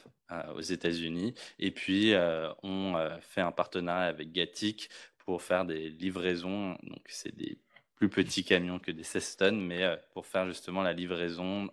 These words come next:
euh, de manière, euh, complètement autonome, euh, grâce à, à ces camions. Ensuite, euh, ça, on y croit un peu moins, surtout dans nos villes, euh, européennes.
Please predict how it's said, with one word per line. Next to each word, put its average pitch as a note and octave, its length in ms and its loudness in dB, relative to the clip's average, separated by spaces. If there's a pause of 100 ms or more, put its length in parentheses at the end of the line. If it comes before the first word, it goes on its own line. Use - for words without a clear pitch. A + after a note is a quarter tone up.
euh, D2+ 240 -4
de D#2+ 60 -6
manière, E2 360 -2
euh, D#2+ 100 4
complètement - 460 -2
autonome, F2+ 560 2 (400)
euh, E2+ 60 -2
grâce F2+ 320 4
à, D2+ 240 2
à - 80 -2
ces - 160 -6
camions. - 260 -4 (1000)
Ensuite, G2+ 600 2 (800)
euh, E2 180 0
ça, - 220 -4
on F2 160 0
y E2+ 100 -8
croit - 480 -8
un G2+ 100 2
peu - 200 0
moins, F#2 320 6
surtout - 400 -4
dans G2+ 160 -2
nos E2 180 0
villes, F2 300 0
euh, D#2+ 140 0
européennes. E2+ 840 0